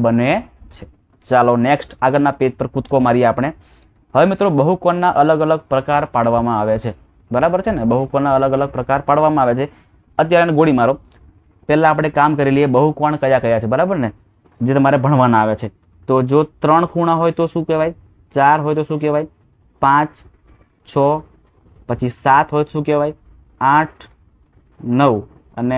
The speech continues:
ચલો દસ સુધી લઈ લઈએ છીએ આપણે. અગિયાર, બાર, તેર પણ આવશે, પણ બહુ આપણે એટલું બધું કરવાની જરૂર નથી. ત્રણ ખૂણા હોય ને તો એને કહેવાય ત્રિકોણ.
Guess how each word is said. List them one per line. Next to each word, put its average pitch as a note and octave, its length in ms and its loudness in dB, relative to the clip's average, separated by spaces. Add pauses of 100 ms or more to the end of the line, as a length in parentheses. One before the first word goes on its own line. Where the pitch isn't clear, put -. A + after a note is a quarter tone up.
(140)
ચલો C3+ 160 -2
દસ C3 260 2
સુધી C3 240 0
લઈ B2+ 180 2
લઈએ A2+ 180 0
છીએ G#2+ 100 -4
આપણે. G#2 280 -6
અગિયાર, C#3+ 400 0
બાર, C#3 180 2
તેર C#3 240 -4
પણ C#3+ 160 -2
આવશે, C#3+ 200 0
પણ B2+ 200 -6
બહુ C3 200 0
આપણે C#3 300 -4 (200)
એટલું D3 240 -4
બધું D3 160 -2
કરવાની C#3+ 400 0
જરૂર C#3 180 0
નથી. B2 300 -2 (760)
ત્રણ F3+ 260 2
ખૂણા F#3+ 360 0
હોય G3+ 120 2
ને D#3+ 120 -2
તો D#3 100 -2
એને D3+ 140 0
કહેવાય D3 240 -2
ત્રિકોણ. C#3+ 460 -2